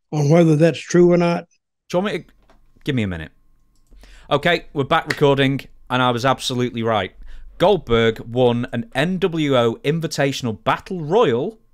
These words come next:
Speaker 2: uh, by last eliminating the Giant, Paul White, the Big Show. So he was in the semi-main event, and the main event was Diamond Dallas Page and Jay Leno, as in that Jay Leno, versus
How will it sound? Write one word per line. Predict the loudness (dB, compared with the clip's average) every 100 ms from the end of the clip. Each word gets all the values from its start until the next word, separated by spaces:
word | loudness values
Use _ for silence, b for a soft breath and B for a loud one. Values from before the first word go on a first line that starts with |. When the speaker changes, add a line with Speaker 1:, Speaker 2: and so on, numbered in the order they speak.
| _ _ _ _ _ _ _ _ _ -2
Speaker 2:
uh, | 0 0
by | 2 0
last | 2 -2 -4 -4
eliminating | -2 0 -2 -2 -6
the | -2
Giant, | -2 -2 -6 -10
Paul | -2 -2 0
White, | -4 -4
the | -6
Big | -8 -6
Show. | -10 -12 -14 _ _ _ _ _ _ _ _
So | 0 0
he | 2 -2
was | -2 -2
in | -2
the |
semi-main | -2 -2 0 0 -2 -4 -4
event, | -4 -4 -8 -16 -18 b b b b b -6
and | -4 -2
the | -4 -2
main | -2 -2
event | -2 -2 -2
was | -4 -4 -6
Diamond | -2 -2 0
Dallas | 0 -2
Page | -2 -2 -2 -6 -8
and | -8 -8 -14 _ _
Jay | -6 -2 0 0 -4 -10 _
Leno, | -8 -2 0 2 2 0 -2 -12 _ _ _ _ _ _ -6
as | -4
in | -2
that | -2 -2
Jay | -2 0
Leno, | -2 -2 -2 -2
versus | 0 -2 -2 -4 -6